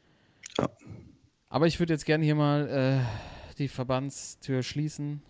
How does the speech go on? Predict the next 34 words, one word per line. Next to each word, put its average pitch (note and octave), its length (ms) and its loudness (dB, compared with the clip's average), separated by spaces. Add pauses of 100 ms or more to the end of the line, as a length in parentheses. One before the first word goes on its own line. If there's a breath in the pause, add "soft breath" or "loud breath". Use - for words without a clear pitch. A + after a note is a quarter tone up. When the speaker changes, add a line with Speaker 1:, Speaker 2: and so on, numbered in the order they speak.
Speaker 2:
Wir B2+ 80 -8
haben C3 140 -8
genug B2+ 300 -8
D B2 100 -6
F A#2 120 -10
B B2 220 -4
und - 440 -10 (800 soft breath)
Bayerischer C3 380 4
Fußballverband B2 1000 -4
gehabt. - 400 -8
Ähm, A2+ 380 -8 (2750 soft breath)
wir B2 140 2
haben D#3 220 2 (120)
nächsten D3+ 440 2
Samstag C#3+ 560 0
ein, C#3 420 0
steht, C#3+ 320 -4
äh, C3+ 320 -2 (340 loud breath)
das C3+ 200 -6
deutsche D3 280 -2
Klassiko C#3 460 -2
an. A#2 180 -6
Mittlerweile B2 460 -4
wird's B2 140 -10
so B2 100 -6
genannt. B2 320 -4
Ich - 140 -14
find's B2 180 -10
ja A#2+ 60 -6
immer B2+ 100 -8
noch B2 80 -6
ein A#2+ 60 -8
bisschen B2+ 200 -12
strange. D#3+ 360 -2